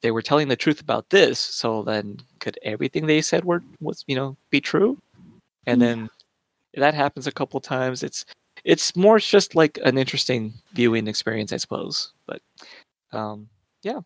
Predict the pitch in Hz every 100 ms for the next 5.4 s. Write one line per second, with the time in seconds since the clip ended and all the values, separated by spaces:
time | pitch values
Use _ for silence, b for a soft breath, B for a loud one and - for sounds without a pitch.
0 | - 120 147 175 - - - 165 165 151
1 | - 147 160 151 160 156 147 135 143 -
2 | 143 131 - 131 127 135 131 139 139 -
3 | 127 127 123 - - 135 - 131 139 B
4 | B _ - 123 - 135 135 135 135 127
5 | 131 - 135 147